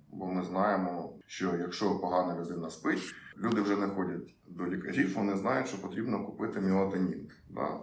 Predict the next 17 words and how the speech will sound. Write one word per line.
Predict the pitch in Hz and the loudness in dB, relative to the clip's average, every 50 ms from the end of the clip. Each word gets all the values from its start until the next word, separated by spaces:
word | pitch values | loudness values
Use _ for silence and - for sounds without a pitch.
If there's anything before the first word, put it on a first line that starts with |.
| - | -8
Тобто | - - - - - | -10 -10 -8 -4 0
наша | 90 98 98 98 98 - | 2 2 2 2 0 -2
гормональна | 90 90 92 90 92 92 90 90 87 87 85 82 80 - - - - - - _ _ | -4 -4 -2 -2 0 0 0 0 0 0 -2 -4 -4 -6 -10 -16 -20 -20 -20 _ _
система, | - - 98 92 - - 107 104 92 90 82 76 - - - - | -8 -4 -4 -4 0 4 4 6 6 6 4 0 -2 -6 -10 -8
вона | - 90 90 95 92 92 | -4 -2 2 2 4 4
має | 90 92 92 90 85 82 80 - - - - - - - _ | 4 2 2 2 0 0 -4 -6 -10 -12 -16 -20 -20 -20 _
циркадний | - - 117 107 - - 104 92 85 85 85 82 80 - - - - _ _ _ _ _ | 0 2 2 4 4 4 4 4 4 2 0 -4 -6 -6 -8 -12 -16 _ _ _ _ _
ритм. | - - - - - - - - 190 202 - - - - - - _ _ _ _ | -4 -2 0 0 0 0 0 -2 -2 -4 -4 -8 -14 -16 -20 -20 _ _ _ _
І, | - 92 | -6 -4
наприклад, | 92 90 90 87 90 92 90 101 98 - - 87 - - | -4 -2 -2 -4 -4 -2 0 0 0 2 0 -2 -2 -2
якщо | 90 90 90 - 107 101 | -4 -4 -2 0 2 2
нас | 95 90 87 - - - - - - _ - - _ | 2 2 0 -2 -6 -10 -16 -20 -20 _ -20 -20 _
будить | - - 107 123 92 95 92 - - - - - - _ | -4 0 2 4 4 4 4 2 0 -6 -12 -16 -16 _
в | - | 0
п'ять | 98 98 95 98 101 | 4 4 4 4 4
ранку, | 95 95 92 90 90 90 - 87 87 82 - - - _ - - - - _ _ _ - 80 | 4 4 4 4 2 -2 -4 -6 -6 -6 -6 -10 -16 _ -20 -20 -20 -20 _ _ _ -4 -2
е, | 82 82 82 | 0 0 0